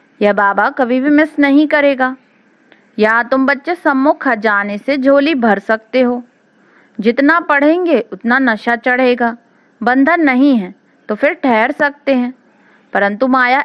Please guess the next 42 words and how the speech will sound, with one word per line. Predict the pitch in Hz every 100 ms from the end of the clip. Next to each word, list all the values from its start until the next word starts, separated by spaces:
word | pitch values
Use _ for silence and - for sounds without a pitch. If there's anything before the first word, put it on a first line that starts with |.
| -
ऐसी | 269 277 294
है | 269 294
जो | 311
बंधन | 277 285 277 294
में | 320 254
बांध | 214 214 262
देती | 262 247 247
है। | 233 240 _ _ _ _ _ _ -
बहुत | 214 262 302 269
हैं | 220 285
जिनको | 285 285 311
छुट्टी | 302 277 - 311
भी | 349
मिलती | 320 285 214 214
है। | 190 180 _ _ _ _ _ -
बाबा | 196 190 220
कहते | 240 233
हैं, | 269
"पूरा | 285 277 269 320
refresh | 262 - 202 220 269
हो | 277
जाओ।" | 277 277 277 _ _ _ _ _ -
बाहर | 208 196 208 214
जाने | 220 226 247
से | 262 302
फिर | 285 311
वह | 311 330
नशा | 254 220 247 269
नहीं | 285 302
रहता | 285 208 -
है। | 185 185 208 _ _ _ _ _ -
बहुतों | 220 262 285 320
को | 269 226 311
सिर्फ | 330 320
मुरली | 330 277 240 233 214 285
पढ़ने | - 269 269 285
से | 311 320
भी | 330
नशा | 302 262 294
चढ़ | 311 240 208
जाता | 214 247 247 247
है। | 233 240